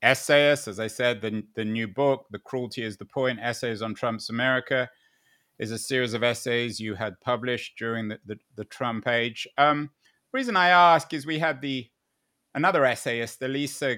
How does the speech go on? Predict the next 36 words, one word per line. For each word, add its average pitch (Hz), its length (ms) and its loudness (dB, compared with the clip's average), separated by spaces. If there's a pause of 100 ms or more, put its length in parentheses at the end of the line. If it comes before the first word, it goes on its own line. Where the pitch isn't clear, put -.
(100)
Gabbett, 139 480 2
on 113 160 -6
the 110 80 -8
show, 113 520 -4
uh, 104 680 -2
a - 40 -20
few 123 200 -10
days 113 340 -4
ago. 117 500 -2
Her 135 140 -6
book, 113 380 -6
The 117 100 -6
Unreality 117 800 -4
of 107 140 -12
Memory, 117 720 -4
is 107 160 -8
about 110 440 0 (420)
her 123 360 -2
kind 120 220 -10
of, 110 80 -12 (140)
she, - 140 -16
she's 160 180 -8
more 151 120 -2
of 117 60 -4
a 127 60 -10
cultural 147 480 -6
writer 107 340 -4
than 101 220 -12
you 101 320 -6
and 104 100 -12
doesn't 107 260 -12 (220)
focus 107 320 -6
so 113 140 -10
much 104 260 -8
on 104 120 -12
politics. 120 680 -12